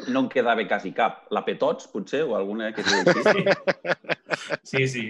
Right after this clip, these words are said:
Speaker 2: I a la meva encara hi era.
Speaker 1: I el
Speaker 2: La
Speaker 1: senyor
Speaker 2: germana
Speaker 1: Alfred.
Speaker 2: Maria Àngels.
Speaker 1: I el
Speaker 2: Encara és
Speaker 1: senyor
Speaker 2: viva,
Speaker 1: Alfred.
Speaker 2: crec. Home, però el senyor Alfred no era monge, ni capellà.
Speaker 1: Tu,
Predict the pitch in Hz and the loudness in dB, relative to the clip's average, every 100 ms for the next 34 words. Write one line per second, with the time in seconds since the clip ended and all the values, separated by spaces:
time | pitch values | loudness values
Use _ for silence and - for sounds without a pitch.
0 | - - - 139 135 139 139 139 147 165 | -8 -10 -4 4 6 6 6 4 4 4
1 | 135 113 131 - - _ _ _ - 120 | 4 4 2 0 -8 _ _ _ -10 -4
2 | 117 107 120 123 120 117 127 135 131 - | 0 4 4 6 4 4 0 -2 -8 -10
3 | _ _ - 120 143 156 127 165 113 107 | _ _ -4 2 4 4 4 2 2 0
4 | - - 120 - _ 131 127 117 120 123 | -2 -12 -12 -12 _ -6 -2 -2 -2 -4
5 | 120 113 123 120 135 117 120 131 127 92 | -4 -2 -2 0 -2 0 0 -2 -6 -14
6 | 113 - - 113 127 147 | -16 -14 -12 -8 -2 0